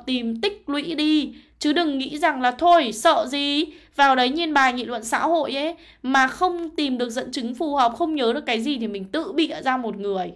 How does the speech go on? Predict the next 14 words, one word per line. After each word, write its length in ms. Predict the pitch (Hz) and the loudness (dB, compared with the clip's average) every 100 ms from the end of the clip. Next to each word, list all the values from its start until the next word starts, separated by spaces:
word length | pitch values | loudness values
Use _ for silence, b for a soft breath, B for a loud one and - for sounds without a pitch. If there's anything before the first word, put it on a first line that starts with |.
| - | -8
kiểu 200 | 233 175 185 | -4 -4 -6
thế. 180 | 185 185 b b b b b b - | -12 -14 b b b b b b -12
Em 200 | 247 277 | -4 0
ơi, 400 | 285 285 285 269 | 4 4 2 -2
đừng 300 | 240 226 214 | -2 -2 0
có, 300 | 208 202 247 | 2 4 2
đừng 260 | 262 226 | 0 -2
có 160 | 220 214 | 2 4
dại 320 | 285 285 - | 4 2 0
gì 360 | 226 240 233 220 | -4 -2 0 0
nhá, 180 | 247 269 | 0 -2
chị 140 | 277 | -6
nói 200 | 208 202 | -4 -4
thật 180 | 220 262 | -2 -2